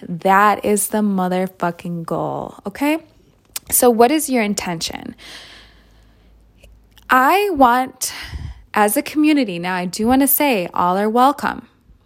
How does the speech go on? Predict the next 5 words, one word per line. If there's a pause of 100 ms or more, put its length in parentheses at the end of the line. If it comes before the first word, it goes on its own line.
(320)
okay? (140)
But (680)
if
your
intention